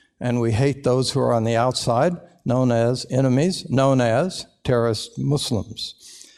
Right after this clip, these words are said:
"But I tell you, love your enemies."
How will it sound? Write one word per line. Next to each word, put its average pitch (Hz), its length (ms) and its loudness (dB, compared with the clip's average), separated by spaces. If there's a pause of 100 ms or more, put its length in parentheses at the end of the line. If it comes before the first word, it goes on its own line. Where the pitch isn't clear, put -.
(240)
"But 165 140 2
I 190 120 4
tell 208 260 4
you, 143 200 6
love 156 720 6 (560)
your 185 300 4
enemies." 190 840 4